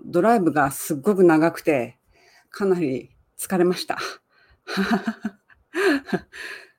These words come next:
家族で、なんていうの、車で旅行する時って、親が疲れますよね。運転ずっとしなきゃいけなくてね。うん。で、えっと、今日は、えー、こ-、こ-、こっちか。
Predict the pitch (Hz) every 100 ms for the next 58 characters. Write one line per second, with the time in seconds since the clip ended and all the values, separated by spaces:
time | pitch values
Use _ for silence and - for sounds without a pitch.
0 | _ _ _ 214 208 196 151 147 135 127
1 | - 151 139 127 123 - 196 202 190 180
2 | 180 190 190 185 190 180 190 175 - -
3 | 135 92 - - _ 165 202 202 160 -
4 | 160 151 165 170 135 123 131 147 151 147
5 | 147 135 143 151 156 156 151 135 131 135
6 | - 131 127 147 - _ - - _ _
7 | _ _ - 151 147 143 143 _ _ _
8 | _ - _ - _ _ _ _ _ _
9 | _ _ 185 180 175 175 - 180 180 180
10 | 233 196 147 135 - - - - - -
11 | - _ - - _ _ _ - _ 165
12 | - - 104